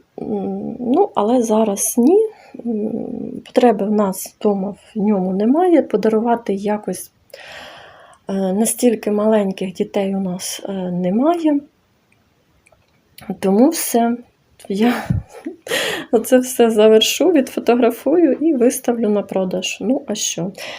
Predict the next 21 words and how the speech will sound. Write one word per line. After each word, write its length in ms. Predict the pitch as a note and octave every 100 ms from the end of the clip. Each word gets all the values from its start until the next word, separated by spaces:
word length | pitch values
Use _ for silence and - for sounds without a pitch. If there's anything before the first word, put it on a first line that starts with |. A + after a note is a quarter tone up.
| -
Для 360 | G#3 G#3+ C4 C4
дитини 560 | A3 A3+ C4+ D4 A3+ G#3
це 240 | - G#3
плед 420 | G3 - G#3+ G3+ -
ідеальний, 520 | A3 A#3 D#4 F4 C#4+
тому 260 | B3 A3 G#3
що 200 | - G#3
він 160 | G3
гіпоалергенний, 1500 | F3 F#3+ C4+ C4 F#3+ - A3 C4 A3 F#3+ G#3 B3+ D#4+ D4 C#4+ - - - - - -
не 160 | A3 C4
викличе 520 | E4 E4+ G#3+ G#3 A3
у 80 | G#3
вашої 440 | G#3 G#3 - G3+
дитини 540 | F#3+ G#3 G#3 G#3 G3 F#3
ніякого 600 | G#3+ A3+ A3 G#3 F#3+ F3
подразнення, 840 | A3 A3 B3 C4+ - C#4 C4+ C#4+
ніякої 840 | A#3+ G3 G#3 G3+ G3 - F#3 F#3+ F#3 -
алергії. 760 | G3+ G3 F#3+ F3 A3 C4+ D4 C#4 - - - -
А, 340 | A#3+ G#3 G3 G3+ _ - - - -
так 180 | A3
що... 400 | - - C4 C4